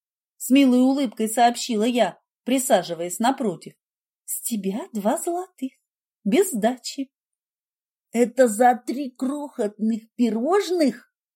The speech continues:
уточнил мужчина, шумно сглотнув. "Нет,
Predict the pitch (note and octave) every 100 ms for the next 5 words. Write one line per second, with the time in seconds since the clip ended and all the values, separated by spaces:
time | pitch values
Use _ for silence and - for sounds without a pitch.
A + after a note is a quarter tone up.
0 | _ _ _ _ _ _ _ _ _ -
1 | G3 A#3 B3+ - B3 G3+ G#3 A#3+ - F#4+
2 | C#4 F#3 - C4 A#3+ A#3+ G3 G#3+ D#4 -
3 | D#3+ D3+ _ _ _ _ _ _ _ _
4 | E4+ F4+ D#4 A#3+ B3+ F4